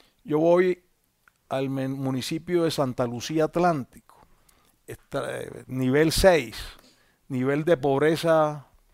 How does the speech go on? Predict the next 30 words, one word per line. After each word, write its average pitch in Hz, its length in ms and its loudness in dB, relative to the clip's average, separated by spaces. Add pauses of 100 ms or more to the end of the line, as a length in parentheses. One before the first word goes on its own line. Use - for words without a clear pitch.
(120)
pues, 113 220 -16 (680)
supremamente 147 880 -10
alto, 147 560 -6 (560)
eh, 113 600 -10
informalidad 127 880 2
del 151 200 0
setenta 117 460 -6
y 117 80 -4
ocho 139 240 -6
por 131 160 -8
ciento. 151 480 -8 (760)
¿Usted - 320 -20
cree 180 200 -6
que 226 80 2
allá 143 240 2
me 190 160 0
preguntan 156 680 0
si 143 160 -6
es 143 100 -6
que 156 200 -6
yo 139 160 -4
reformé 127 480 -4
un 143 120 -4
artículo 151 600 -4
del 117 160 -6
Código 143 460 -6
del 123 160 -6
Comercio 131 580 -12
y 117 60 -16
tal? - 180 -20